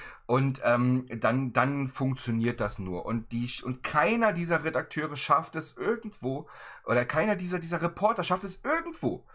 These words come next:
sich, sich wirklich ein, zwei Ladekarten der großen Anbieter zu besorgen und dann wirklich auf große Fahrt zu gehen.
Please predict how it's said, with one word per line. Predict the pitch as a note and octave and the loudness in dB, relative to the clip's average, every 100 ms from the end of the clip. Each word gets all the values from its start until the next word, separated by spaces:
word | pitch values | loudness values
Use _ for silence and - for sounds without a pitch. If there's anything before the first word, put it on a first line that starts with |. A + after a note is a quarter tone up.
| - - | -20 -8
sich, | F#3 F3+ - _ | -2 -2 -4 _
sich | C3+ D#3+ - - | -10 -10 -12 -12
wirklich | D#3 A#3+ A#3 F3 _ - | -6 -4 -4 -10 _ 0
ein, | E3+ B3 E4 D#4+ | 2 4 0 -4
zwei | - D#3+ G#3+ A#3 | -2 2 2 4
Ladekarten | E3 E3+ G3 F#3+ B2+ G#2+ - F3 | 4 2 0 -2 2 2 2 -4
der | E3 | -4
großen | B2 - A#3 C4+ C4+ | -4 -2 0 0 -2
Anbieter | - F#3 F#3 F3+ - | 0 0 0 -4 -4
zu | - A2 | -4 -4
besorgen | G#2+ F#2+ F2 F2 E3 - - - - - | -4 -2 -2 -2 -6 -12 -16 -14 -12 -4
und | D#3+ - | -2 2
dann | A3+ C4 E3+ | 4 4 2
wirklich | F#3+ G3 - | 2 2 -4
auf | C3+ - | -4 -6
große | - C#3 D#3 D3+ | -4 -4 -4 -2
Fahrt | G#2 F#2+ | 2 2
zu | - - | -2 -12
gehen. | B2 A2+ | -14 -20